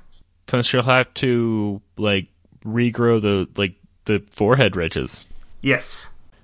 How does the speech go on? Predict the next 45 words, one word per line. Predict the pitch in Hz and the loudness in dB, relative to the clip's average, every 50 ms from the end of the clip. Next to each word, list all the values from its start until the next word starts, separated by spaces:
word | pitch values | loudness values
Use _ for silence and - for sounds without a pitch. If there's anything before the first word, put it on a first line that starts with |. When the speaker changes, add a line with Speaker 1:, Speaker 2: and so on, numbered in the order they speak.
| _ _ _ - | _ _ _ -6
Speaker 1:
And | - 92 92 92 92 - - | -4 -2 -2 -2 -4 -6 -6
whatever | - 117 113 110 110 107 117 113 117 104 98 | -6 -4 0 0 2 2 2 0 0 0 2
else | 104 120 127 - - | 2 2 0 0 -4
parts | - - 101 92 - | -4 -2 -2 -2 -2
of | 104 - | -4 -4
her | 107 92 87 | -2 -2 -2
anatomy | 85 82 85 82 85 85 101 92 87 82 | -2 -4 -4 -4 -4 -4 -4 -4 -4 -4
are | 80 85 | -4 -4
different | 85 92 90 - - 85 82 - - _ | -2 -2 -2 -2 -2 -6 -6 -6 -8 _
between | - 98 - - 80 80 87 | -8 -6 -6 -4 -6 -6 -4
humans | 92 95 82 80 82 - | -4 -4 -4 -4 -6 -8
and | - - | -8 -6
Klingons. | - 90 78 80 80 80 78 | -6 -6 -6 -6 -8 -10 -8
Speaker 2:
Because | 80 165 170 196 220 247 | -6 -4 0 0 0 0
it | 262 247 | 0 -2
had | 247 196 160 139 | -4 -4 -6 -6
been | - 139 127 143 | -6 -4 -4 -2
a | 151 147 | -2 -2
while | 143 139 135 143 151 160 | 0 2 4 4 2 2
since | 156 - 147 127 - | -2 -4 -6 -4 -2
I | 123 | -2
had | 117 110 110 - | -2 -2 -2 -6
seen | - - 120 123 123 | -10 -8 -8 -8 -8
this | 123 135 - - | -8 -6 -2 -2
episode, | 143 135 - - - 156 147 151 147 - - - - - _ _ _ _ - | -2 -2 -2 -6 -4 -2 -2 -2 -2 -4 -8 -20 -20 -20 _ _ _ _ -8
I | 143 139 143 156 180 | -4 0 0 0 0
thought | 180 - - 170 156 147 139 - | 0 0 4 6 6 6 6 4
they | 147 139 135 | 0 -2 -2
were | 131 127 | 0 0
gonna | 127 127 123 117 | 0 0 -2 -2
kidnap | - - - - 156 135 139 131 127 120 120 110 104 - - - - - - - - - - - - - - - - - | -6 -8 -4 -2 -2 -2 -2 -2 -2 -2 -2 -4 -6 -10 -16 -20 -20 -20 -20 -20 -20 -20 -20 -20 -20 -20 -20 -20 -6 -2
Speaker 1:
The, | 117 113 110 107 | 0 2 2 2
the | 107 - | 2 0
Speaker 2:
Vidian | 107 | 0
Speaker 1:
sci-, | - 135 123 104 107 | 0 0 0 0 0
the | - | -2
Speaker 2:
Durst | - 127 123 104 101 101 104 - - - - | -2 -2 0 0 0 -2 -4 -4 -8 -10 -12
and | 147 143 127 | -10 -8 -4
have | 139 135 127 - | -4 -4 -4 -4
him | 131 131 | -2 0
Speaker 1:
I, | 127 180 - | 2 2 2
Speaker 2:
do | 95 101 92 | 0 -4 -14
it. | 76 - - - - _ _ _ _ _ - | -16 -18 -20 -20 -20 _ _ _ _ _ -6
Speaker 1:
I | 107 131 170 | -2 -2 0
thought, | - - 196 175 147 - | 2 2 0 0 0 -4